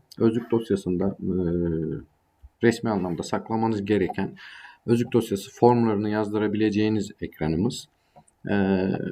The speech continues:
burada seçili olan personelin, yani şurada adı yazılı olan personelin, e, işte iş sözleşmesi gibi şurada be-, yazılmış olan, adları belirtilmiş olan, e,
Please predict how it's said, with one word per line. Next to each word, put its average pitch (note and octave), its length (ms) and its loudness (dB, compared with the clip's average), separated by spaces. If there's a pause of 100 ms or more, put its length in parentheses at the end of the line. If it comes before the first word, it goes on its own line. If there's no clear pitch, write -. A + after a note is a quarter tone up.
(320)
burada B2 360 4
seçili B2+ 360 -2
olan G2+ 280 0
personelin, F#2+ 560 -2
yani F2 180 -2
şurada F#2 320 -6
adı G2 380 -2
yazılı F2+ 320 0
olan E2 240 0
personelin, G2 720 0 (560)
e, G2 340 4
işte - 260 -2
iş B2 140 0
sözleşmesi F2 920 0 (220)
gibi F#2+ 320 4 (140)
şurada E2+ 440 -4 (380)
be-, E2+ 460 -2
yazılmış F#2 440 -2
olan, D#2+ 300 -2
adları F#2 260 0
belirtilmiş G2 540 2
olan, F#2 260 -4 (600)
e, A#2+ 40 0